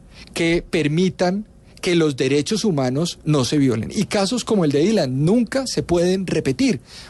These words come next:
Vuelvo y repito, nunca se pueden repetir. Ningún caso de derechos humanos, eh, de violación de derechos humanos o ningún caso de una muerte de una persona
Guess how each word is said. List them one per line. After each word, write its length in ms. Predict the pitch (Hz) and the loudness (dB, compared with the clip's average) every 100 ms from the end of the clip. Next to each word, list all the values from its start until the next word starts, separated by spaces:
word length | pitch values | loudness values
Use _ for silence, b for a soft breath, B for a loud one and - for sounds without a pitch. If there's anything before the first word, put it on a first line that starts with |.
| - | -2
Vuelvo 240 | 160 180 | 0 2
y 40 | 208 | 0
repito, 420 | 180 240 - 135 | 0 0 -2 0
nunca 540 | 156 233 262 - 254 | 2 4 2 -2 -6
se 140 | 214 160 | -4 -2
pueden 220 | 170 190 | 0 0
repetir. 420 | 196 214 220 147 | 0 0 0 0
Ningún 460 | 170 208 220 262 240 | 2 4 4 2 0
caso 320 | 262 220 233 | -2 0 2
de 60 | 190 | 2
derechos 320 | 165 214 190 | 0 0 -2
humanos, 360 | 165 170 196 B B B B - | 0 0 -2 B B B B -4
eh, 100 | 190 | 0
de 140 | 156 | 2
violación 440 | 151 151 147 185 180 | 4 4 0 -2 -2
de 60 | 196 | 0
derechos 340 | 170 175 196 | 0 -2 -6
humanos 400 | 156 170 226 156 | -4 -2 -2 -4
o 60 | 143 | -4
ningún 260 | 135 160 | -2 -2
caso 320 | 156 190 180 | 0 0 2
de 60 | 190 | 2
una 260 | 156 175 180 | 2 0 2
muerte 400 | 165 196 180 190 | 2 0 0 0
de 80 | |
una 140 | 180 180 | 0 0
persona 400 | 160 131 208 | -2 0 0